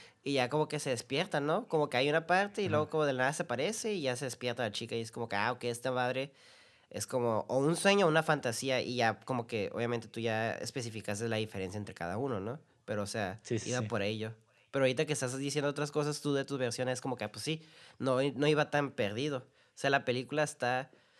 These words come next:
Speaker 1: Es locura, o sea, no es tan, tan difícil de entender si ya tienes un lenguaje, o entrenado tu ojo, pero tampoco son cosas que ya vas a entender luego, luego. O sea, sí te, te da tiempo de
Speaker 2: Eh.
Speaker 1: estudiar, aunque ya tengas algo estudiado, pues.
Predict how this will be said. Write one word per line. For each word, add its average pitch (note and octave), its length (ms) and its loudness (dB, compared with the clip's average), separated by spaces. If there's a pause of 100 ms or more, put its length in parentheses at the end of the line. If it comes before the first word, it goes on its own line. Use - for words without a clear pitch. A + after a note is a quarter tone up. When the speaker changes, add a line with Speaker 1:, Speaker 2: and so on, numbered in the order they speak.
(200)
Speaker 1:
Es E3+ 120 4
locura, F3+ 360 8
o - 20 6
sea, D3+ 220 4
no D3 120 2
es F3 120 -2
tan, A3+ 240 -2
tan G#3 200 2
difícil E3 500 -4
de F3+ 40 2
entender C3 460 -2
si - 100 -6
ya C#3+ 140 0
tienes C#3+ 200 -4
un C#3+ 120 0
lenguaje, C3+ 800 -2 (280)
o C#3+ 120 4
entrenado D#3 480 4
tu C3+ 140 -2
ojo, D3+ 400 0 (300)
pero D3 160 0
tampoco C3 800 2 (480)
son C#3 240 -4
cosas C#3+ 340 -2
que B2 380 -2
ya B2 160 0
vas B2 100 2
a C#3+ 40 0
entender B2 360 2
luego, A#2+ 400 2
luego. A2+ 200 2
O G#2 40 -2
sea, A2 200 0
sí C3 140 -6
te, C#3 400 0 (920)
te D#3 140 6
da C#3 180 6
tiempo E3 320 6
de F3 80 8
Speaker 2:
Eh. E3+ 40 8
Speaker 1:
estudiar, C3 440 4
aunque D3 260 4
ya B2+ 140 2
tengas C#3 300 0
algo C#3 140 0
estudiado, A2+ 540 0
pues. - 360 -10